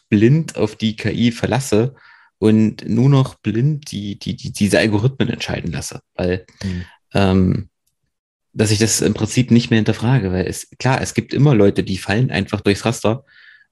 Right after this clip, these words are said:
Speaker 1: und dass da Potenzial in dem Sinne verschenkt wird, aber dass ich mich dann nur noch darauf verlasse, was gibt mir die K I,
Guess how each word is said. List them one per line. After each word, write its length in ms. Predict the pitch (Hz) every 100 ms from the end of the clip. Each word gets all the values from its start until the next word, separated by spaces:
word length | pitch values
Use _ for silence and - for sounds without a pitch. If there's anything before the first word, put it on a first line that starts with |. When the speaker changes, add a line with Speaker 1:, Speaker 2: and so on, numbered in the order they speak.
| -
Speaker 1:
und 300 | 104 104 98
dass 160 | 98
da 180 | - 95
Potenzial 960 | - 107 104 101 - 95 104 113 107 - -
in 160 | - 101
dem 140 | 98
Sinne 180 | 107 101
verschenkt 360 | 98 113 135
wird, 120 | - 87
aber 180 | 87
dass 160 | 85 -
ich 140 | -
mich 140 | 104 101
dann 180 | 101 101
nur 160 | 127
noch 260 | 147 135 - - - - _
darauf 320 | 101 110 123
verlasse, 500 | - 107 104 - 113
was 360 | 95 110 - -
gibt 340 | 98 117 -
mir 120 | 143
die 140 | 135 139
K 160 | 143
I, 340 | 127 135 160